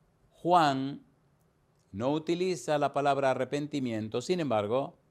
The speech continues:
deja bien clara la idea de una vida nueva.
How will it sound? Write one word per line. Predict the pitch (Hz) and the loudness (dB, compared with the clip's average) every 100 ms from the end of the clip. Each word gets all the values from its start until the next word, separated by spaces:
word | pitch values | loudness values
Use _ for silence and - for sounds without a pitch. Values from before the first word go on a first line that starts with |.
| _ _ _ _ _ _ _ | _ _ _ _ _ _ _
deja | - 113 131 131 | -6 -2 0 2
bien | 160 170 160 | 2 0 -2
clara | - 151 139 | 0 2 4
la | 127 | 2
idea | 123 123 139 117 107 113 117 _ _ _ _ _ _ _ - | 0 2 2 2 0 -4 -10 _ _ _ _ _ _ _ -8
de | 107 117 | 0 0
una | 123 127 117 | 2 0 -2
vida | 117 123 117 113 | -4 -4 -2 -4
nueva. | 110 110 104 87 78 | -4 -4 -6 -6 -12